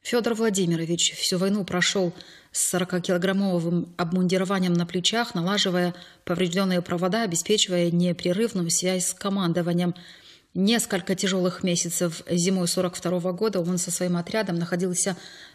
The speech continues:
на перевале неподалёку от посёлка Псху, не давая фашистам пройти по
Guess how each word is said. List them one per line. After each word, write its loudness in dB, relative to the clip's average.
на 2
перевале 0
неподалёку -2
от -2
посёлка 0
Псху, -2
не 2
давая 2
фашистам -2
пройти 0
по -4